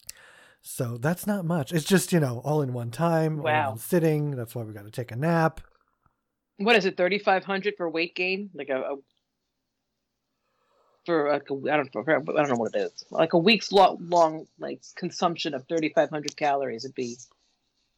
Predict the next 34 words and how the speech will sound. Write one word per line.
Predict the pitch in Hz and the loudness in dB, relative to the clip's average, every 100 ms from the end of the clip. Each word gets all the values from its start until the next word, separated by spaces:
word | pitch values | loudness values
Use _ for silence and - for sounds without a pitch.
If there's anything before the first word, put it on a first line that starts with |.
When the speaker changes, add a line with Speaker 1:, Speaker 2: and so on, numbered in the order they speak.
| _ _ _ _ _ | _ _ _ _ _
Speaker 1:
Hmm. | 139 123 107 101 _ _ - | -14 -14 -16 -20 _ _ -12
Speaker 2:
a | |
pound | 123 156 147 139 | -6 -2 -2 -2
or | 123 | -4
two. | - 127 104 | -4 -4 -4
I | 196 | -4
don't | 254 | -4
know. | - | -6
I | - | -6
gotta | 143 | -2
Speaker 1:
I | 139 | -2
Speaker 2:
look | 123 | 0
Speaker 1:
don't | |
Speaker 2:
that | 123 | 0
Speaker 1:
know. | 117 | 0
Speaker 2:
up | 107 | -4
now. | 90 - _ _ 139 | -8 -16 _ _ -8
Speaker 1:
But | |
it | 139 | -8
takes | 127 165 - | 0 0 0
ten | - 180 180 | 2 4 6
hours | 170 170 156 | 4 4 2
and | 143 139 | -2 0
thirty | 156 147 | 0 0
minutes | 143 147 135 - - - | -2 -2 -2 -6 -20 -18
for | - 139 127 | -6 -4 -2
a | 120 | -4
male | 123 151 160 92 98 _ | -2 0 0 -2 -12 _
to | - | -10
burn | 117 131 127 | -4 -2 -2
off | 120 113 | -4 -8
forty-five | - 127 113 117 107 | -6 -6 -4 -6 -4
hundred | 120 101 | -6 -6
calories. | 139 123 104 - - | -4 -4 -6 -20 -20